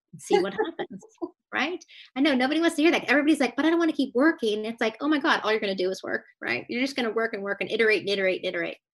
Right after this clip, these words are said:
Speaker 1: Um, uh,
Speaker 2: So I, I apologize. You can hear my daughter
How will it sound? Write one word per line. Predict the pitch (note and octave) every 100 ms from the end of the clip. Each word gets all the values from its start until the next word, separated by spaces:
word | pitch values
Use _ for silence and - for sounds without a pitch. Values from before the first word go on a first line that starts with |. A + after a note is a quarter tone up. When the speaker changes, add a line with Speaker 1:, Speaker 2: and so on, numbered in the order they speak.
| _ - - - - -
Speaker 1:
Um, | F3+ F3+ E3+ F3 E3+ - _ _ _ _ _ - - -
uh, | G#3 D3 D#3 E3 - _ _ A3+
Speaker 2:
So | G#3
I, | G#3+ G#3+ -
I | A3+
apologize. | A3 A3 G#3 G3+ G#3 G3+
You | G3+
can | G3+
hear | G3
my | G3+ F#3
daughter | F#3 F#3+ F#3 F3+ E3+ D3+